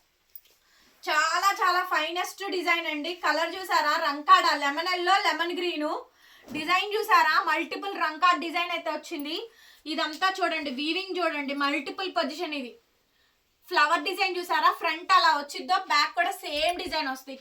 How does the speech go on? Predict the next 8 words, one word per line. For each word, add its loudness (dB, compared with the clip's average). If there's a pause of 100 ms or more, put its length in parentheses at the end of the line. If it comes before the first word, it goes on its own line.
చాలా 6 (120)
కాస్ట్లీ -2 (140)
డిజైన్ -4
అండి -8
ఇది. -18 (960)
ఫ్రంట్ 0
అలా 8 (100)
వచ్చిందో 0